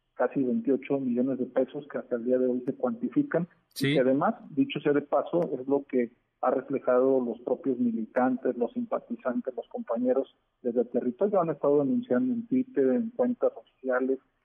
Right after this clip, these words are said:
Speaker 1: eh, cómo esta campaña se, se subió desde el pasado viernes, sábado, domingo, lunes, martes. Eh, sí es cierto que apenas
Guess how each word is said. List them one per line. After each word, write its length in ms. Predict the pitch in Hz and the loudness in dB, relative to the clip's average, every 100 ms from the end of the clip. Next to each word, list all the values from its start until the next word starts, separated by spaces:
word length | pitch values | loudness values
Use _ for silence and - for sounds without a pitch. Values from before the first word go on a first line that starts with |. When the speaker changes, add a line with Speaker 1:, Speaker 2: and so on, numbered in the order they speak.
| _ - - | _ -14 -8
Speaker 1:
eh, 260 | - 240 - | -6 -6 -2
cómo 480 | 269 135 139 131 120 | 0 0 0 0 -2
esta 200 | - 139 | 0 0
campaña 720 | 123 127 135 139 143 135 - - | 0 2 2 4 2 0 -6 -6
se, 420 | 123 120 120 - - | -2 -2 -2 -8 -8
se 100 | 120 | -6
subió 400 | 131 117 131 139 - _ _ - | -4 2 2 0 -8 _ _ -8
desde 260 | 120 117 | -6 -4
el 80 | 117 | -2
pasado 460 | 123 - 127 127 120 | -2 0 2 2 2
viernes, 500 | 123 127 135 131 - | 4 4 2 -2 -2
sábado, 380 | 123 123 120 113 | 2 2 2 0
domingo, 520 | 117 123 131 131 127 | -2 0 0 0 -2
lunes, 420 | 120 135 139 131 - | 2 0 0 -6 -4
martes. 500 | 127 139 143 - 135 _ _ _ _ | 0 0 -2 -8 -20 _ _ _ _
Eh, 460 | 131 120 117 127 - - - | -2 0 2 0 -4 -10 -8
sí 80 | 131 | -6
es 60 | - | 0
cierto 300 | 131 139 - | 0 0 -2
que 280 | 120 123 - | -2 -2 -4
apenas 420 | - 127 135 | -4 0 0